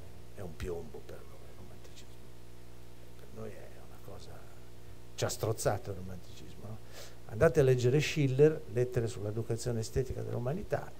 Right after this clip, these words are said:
e trovate tutta la retorica preromantica dell'educazione estetica. L'educazione estetica è quella che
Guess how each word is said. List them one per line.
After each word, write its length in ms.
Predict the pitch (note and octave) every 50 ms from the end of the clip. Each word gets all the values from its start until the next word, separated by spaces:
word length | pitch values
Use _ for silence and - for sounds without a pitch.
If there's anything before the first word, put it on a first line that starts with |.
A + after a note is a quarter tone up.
| - - - - -
e 80 | - G#2+
trovate 540 | - C#3+ C#3+ C#3 A#2+ G#2 A#2+ - - D3+ -
tutta 340 | - C#3 D#3 - - F#3+ D#3+
la 160 | C#3 A#2 A#2
retorica 800 | A2+ A#2+ B2 A#2+ - - C#3+ C3+ B2 A#2+ B2+ B2 B2 - C3+ A#2+
preromantica 1000 | - - B2 A#2+ A2+ A#2+ C3+ C3+ B2 G#2+ F#2+ G2 F#2 - - A#2+ A2+ - C#3 A#2+
dell'educazione 840 | G#2 A2+ A2 G#2+ G2+ F#2 A2 G#2+ - G2+ F#2+ - - - G#2 A2 A2
estetica. 580 | G2+ - - - - - - - - - - -
L'educazione 600 | F2+ - A2 G#2+ - A#2+ A2+ - - D3 C#3 A2+
estetica 540 | A#2 - - - D3 D#3 C#3+ - A#2 - G#2+
è 80 | G#2+ -
quella 320 | A2+ B2 C3+ B2 A#2+ A2
che 220 | - - A2 G#2